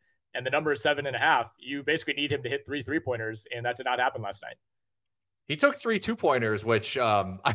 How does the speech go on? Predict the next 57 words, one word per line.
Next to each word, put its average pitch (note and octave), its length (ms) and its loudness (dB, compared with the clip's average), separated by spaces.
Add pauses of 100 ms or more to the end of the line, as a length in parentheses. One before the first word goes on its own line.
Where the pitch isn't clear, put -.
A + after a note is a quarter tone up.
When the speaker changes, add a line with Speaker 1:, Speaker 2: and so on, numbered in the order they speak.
Speaker 2:
remember G3+ 280 8
watching C#3+ 280 10
this B2 140 2
game. C#3+ 220 2
I'm A2 80 -4
like, F#2+ 180 0
"Wow, C3+ 220 6
Horford's, B2+ 500 -2
you B2+ 80 -4
know, D#3+ 140 -2
he's B2+ 160 -8
inside F3+ 320 0
the A#2+ 100 0
arc F#3+ 220 2
a - 20 0
little G#2 200 0
bit." E2 260 -8 (420)
Uh, G#2+ 160 2
Speaker 1:
Yeah. G2+ 140 4
Speaker 2:
but G2+ 200 -8
still, B2 280 -2
like, F#2+ 260 -4
most A#2+ 220 0
of C3 60 -4
his G#2+ 80 -2
<laughs> - 20 -2
shots - 260 0
came G#2+ 180 -4
from G2+ 180 -12
three. G2+ 360 -4 (560)
Um, F#2+ 480 0
three G3 220 0
steals D3+ 320 0
from C3+ 140 -2
him C3+ 120 0
as B2 120 -4
well. A2+ 240 6
I A#2 40 0
mean, A2+ 140 -2
I A2+ 60 0
thought, A2 240 2
I G#2 100 -2
thought A2+ 160 0
he A2 60 -6
was G#2 100 -6
good G#2+ 160 -4
defensively. G2 840 -4 (340)
Speaker 1:
Yeah. A#2 140 0
Speaker 2:
The C3 120 4
big D3+ 180 8
lineup C#3 360 4
seemed C#3 200 -6
to A#2+ 80 2
work A2 280 4
with G#2 140 -4
him G#2+ 160 -4
and, G2 220 -6